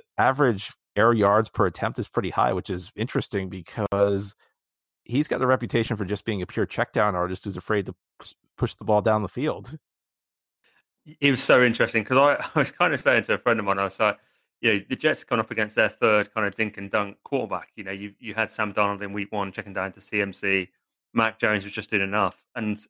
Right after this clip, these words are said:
Speaker 2: I did exactly the same. I was researching Teddy Bridgewater before this, thinking, "Oh,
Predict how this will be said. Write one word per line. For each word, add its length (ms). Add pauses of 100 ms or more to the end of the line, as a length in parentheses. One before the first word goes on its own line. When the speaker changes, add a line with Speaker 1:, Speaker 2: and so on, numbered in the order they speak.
(140)
Speaker 2:
I 120
did 140
exactly 320
the 60
same. 280
I 40
was 160
researching 460
Teddy 200
Bridgewater 400
before 260
this, 180
thinking, 320
"Oh, 100